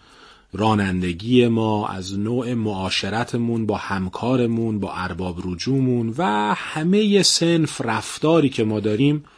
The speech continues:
اون چیزی که ما در مطالعات فرهنگی می‌گیم روح حاکم بر این رفتارهای ماست، اون فرهنگه.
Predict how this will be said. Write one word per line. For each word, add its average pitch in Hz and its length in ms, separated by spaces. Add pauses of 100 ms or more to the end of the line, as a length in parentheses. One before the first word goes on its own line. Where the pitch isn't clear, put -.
(600)
اون 202 180
چیزی 196 400
که 165 440
ما 139 160
در 120 280 (160)
مطالعات 110 600
فرهنگی 101 600
می‌گیم 113 320
روح 127 460
حاکم 110 520
بر 101 140
این 104 140
رفتارهای 101 920
ماست، 117 300
اون 127 80
فرهنگه. 87 760